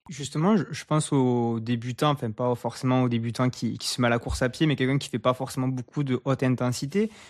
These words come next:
Est-ce que justement, euh, la montre, c'est pas sur ces gens-là où il va y avoir le plus d'erreurs parce qu'ils ont jamais été contraints à faire de la très haute intensité, donc ils sont jamais vraiment allés chercher peut-être leur fréquence cardiaque maximale, et donc les données de la montre sont peut-être encore plus faussées que pour certains ? Est-ce que ça peut être un, un piège pour les gens qui, qui leur regardent,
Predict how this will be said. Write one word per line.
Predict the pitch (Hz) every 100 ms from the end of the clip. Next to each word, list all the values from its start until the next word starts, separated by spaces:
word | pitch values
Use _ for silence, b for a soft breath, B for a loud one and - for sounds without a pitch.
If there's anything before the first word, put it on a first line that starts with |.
| B B
Est-ce | 170 -
que | 180
justement, | 151 143 156 180 190
euh, | 143
la | 120 123
montre, | 143 170 180 143
c'est | -
pas | - 147 -
sur | - - 127
ces | - 139
gens-là | 135 135 160
où | 160
il |
va | 127
y |
avoir | 123 131
le | 127
plus | 120 - 131
d'erreurs | 131 147 170
parce | 131 -
qu'ils | 117
ont | 123
jamais | 123 147 151 147
été | 143 147 143 - b b b b _ _
contraints | - 147 - 160 156
à |
faire | 127 135
de | 127
la | 123
très | - -
haute | 156 143
intensité, | 143 139 135 - 180
donc | 147 135
ils |
sont | 131
jamais | 127 147 151
vraiment | 143 143 147
allés | 139
chercher | 127 123 -
peut-être | 143 -
leur | 131
fréquence | - 131 139 139
cardiaque | - 123 123 135 135
maximale, | 131 - - 151 180 196 B B
et | 131
donc | 127 131
les | 135
données | 139
de | 131
la | 135
montre | 160 160
sont | 139 127
peut-être | 131 -
encore | 131 131 131
plus | 113 151
faussées | - 147 - 160
que | 135
pour | - 123
certains ? | - 127 - 170
Est-ce | 165
que | -
ça | 131 135
peut | 139
être | 135 135
un, | 131
un | 135
piège | 127 - 170 165 151 127
pour | - 123
les | 120
gens | 147
qui, | 156 - 131 127
qui | 135
leur | 135
regardent, | 127 123 151 165